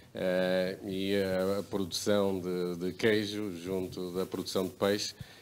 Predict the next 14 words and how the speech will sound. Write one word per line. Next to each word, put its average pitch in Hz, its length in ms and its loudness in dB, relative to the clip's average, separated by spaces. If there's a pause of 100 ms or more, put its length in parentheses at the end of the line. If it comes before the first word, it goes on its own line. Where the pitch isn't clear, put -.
Esta 101 320 0
particularidade 98 960 0
da 95 160 -2
junção 92 480 0
também 95 340 0
do 90 180 -6
setor 92 440 -4
que - 80 -14
está 95 200 -2
organicamente 92 760 -2 (380)
numa 98 220 2
mesma 95 320 0
insti-, - 420 -4
instituição, 98 720 -4